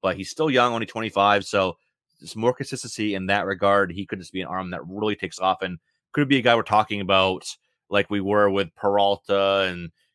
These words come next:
you know, Jack Flaherty and all these guys that could be a top twenty arm within the next couple of years. So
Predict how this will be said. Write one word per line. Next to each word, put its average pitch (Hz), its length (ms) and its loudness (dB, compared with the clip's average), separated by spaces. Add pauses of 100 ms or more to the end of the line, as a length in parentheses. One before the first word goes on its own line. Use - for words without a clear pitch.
you 92 80 -14
know, 90 160 -6
Jack 104 280 -2
Flaherty 107 340 2
and 104 80 0
all 101 80 0
these 98 180 -6
guys 101 220 0
that 95 120 -6
could 98 160 -4
be 95 160 -2
a 87 60 -6
top 95 240 -4
twenty 92 320 -10
arm 90 340 -6
within 87 180 -12
the 92 120 -14
next 87 140 -14
couple 90 220 -14
of 85 60 -10
years. 82 260 -12
So 87 180 -8